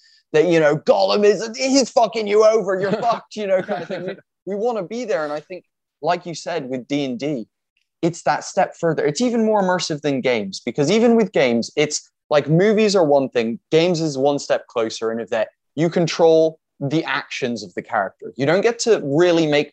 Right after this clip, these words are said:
Speaker 1: audio decisions. You don't really get to break out of whatever heavy plot line there is, unless it's a, an open world game. E-, but even then, things like Skyrim and things like that are still very,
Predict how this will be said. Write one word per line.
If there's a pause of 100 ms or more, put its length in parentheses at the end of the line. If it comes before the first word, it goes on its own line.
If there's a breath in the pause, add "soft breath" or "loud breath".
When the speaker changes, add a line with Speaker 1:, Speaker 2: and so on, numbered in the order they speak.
(140)
Speaker 1:
audio
decisions.
You
don't
really
get
to
break
out
of
whatever (320)
heavy
plot
line
there
is,
unless
it's
a,
an
open
world
game. (180)
E-,
but
even
then,
things
like
Skyrim
and (180)
things
like
that
are
still
very,